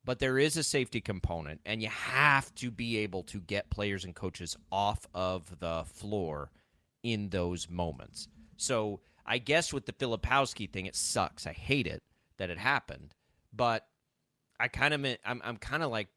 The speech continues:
toeing both sides of that line on this one. Like, I don't have a problem with Wake Forest people ran out and got excited about that win,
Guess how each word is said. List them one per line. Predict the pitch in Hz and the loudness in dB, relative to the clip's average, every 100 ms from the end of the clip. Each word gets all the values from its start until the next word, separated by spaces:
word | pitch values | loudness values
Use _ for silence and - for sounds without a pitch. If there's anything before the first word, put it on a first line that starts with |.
| _ | _
toeing | - 131 131 107 | -4 0 0 0
both | 117 117 | 0 0
sides | - 110 101 | 0 2 0
of | 95 | -2
that | 90 | -2
line | 80 101 101 85 | 0 0 0 -2
on | 73 | -4
this | 73 - | -6 -8
one. | 71 | -10
Like, | 76 | -10
I | 85 98 | -8 2
don't | 139 160 | 4 4
have | 127 117 | 2 -2
a | 110 | -2
problem | - 110 95 90 | 2 2 2 -2
with | 78 92 | -8 -6
Wake | 98 98 | -4 -4
Forest | 98 98 - | -2 -2 -2
people | 98 90 87 | -4 -4 -2
ran | 90 92 | 0 0
out | 82 | -2
and | |
got | 85 90 | -4 -4
excited | - 90 87 90 | -4 -4 -2 -2
about | 82 82 | -4 -4
that | 85 71 | -4 -4
win, | 78 98 120 | -2 -2 -2